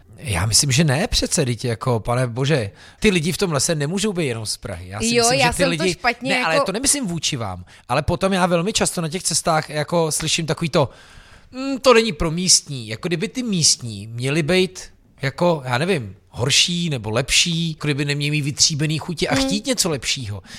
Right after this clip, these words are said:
Speaker 1: Ale já ne-, já si
Speaker 2: Já
Speaker 1: vždycky
Speaker 2: nevím,
Speaker 1: říkám,
Speaker 2: čím to
Speaker 1: co
Speaker 2: je.
Speaker 1: to k tomu vede, jestli tam jako je nějaká jistá nevraživost. A to nemyslím jako na vás, ale to tak jako slyším vždycky všude, jo.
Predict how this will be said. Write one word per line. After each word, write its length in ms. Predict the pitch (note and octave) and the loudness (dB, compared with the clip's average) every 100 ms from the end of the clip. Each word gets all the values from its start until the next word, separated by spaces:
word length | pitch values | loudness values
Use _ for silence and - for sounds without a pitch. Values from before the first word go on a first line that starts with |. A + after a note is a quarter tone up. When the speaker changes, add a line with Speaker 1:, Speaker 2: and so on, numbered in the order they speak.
| - - | -16 -8
Speaker 1:
Ale 220 | B2 C#3+ - - | -2 0 -2 -6
já 120 | D3+ | -4
ne-, 80 | E3+ | -4
já 40 | |
si 100 | - | -4
Speaker 2:
Já 60 | D3+ | -2
Speaker 1:
vždycky 260 | G4 F#4+ E4 | 0 2 2
Speaker 2:
nevím, 60 | |
Speaker 1:
říkám, 200 | - G#3 | 2 2
Speaker 2:
čím 40 | G3 | 2
to 40 | |
Speaker 1:
co 20 | F#3 | 0
Speaker 2:
je. 60 | |
Speaker 1:
to 80 | G3+ | 0
k 60 | - | 0
tomu 220 | G#3 G#3+ | 0 2
vede, 360 | F#3 A2+ A2+ - - - | 2 0 -4 -10 -14 -4
jestli 200 | B2+ D#3 | 0 2
tam 220 | D#3+ D3+ | 0 0
jako 220 | C#3 D#3+ | -4 -2
je 40 | D3+ | 2
nějaká 340 | C3+ A#2+ C3 | 2 0 -2
jistá 300 | A#2+ - C3 | -4 -4 -2
nevraživost. 520 | A2+ G#2+ D3+ C#3+ C3 - | -4 -2 -2 -2 -4 -4
A 40 | |
to 120 | - F#3 | -4 -2
nemyslím 340 | C4 - E3 | 0 0 0
jako 220 | B2 C3 G2+ | -2 -4 0
na 160 | A#2 | 4
vás, 420 | G#2 F2+ F2 - - | 4 4 0 -6 -2
ale 180 | C#3 | -4
to 140 | - F#3+ | -2 -2
tak 180 | G#3+ G#3+ | -2 -2
jako 180 | - G3+ | -6 -6
slyším 540 | - - G3+ F#3 G#3+ | -8 -6 -2 0 0
vždycky 340 | F3 F#3+ - E3+ | -2 -2 -2 -2
všude, 440 | - F3 D3 | 0 0 0
jo. 60 | F2 | -2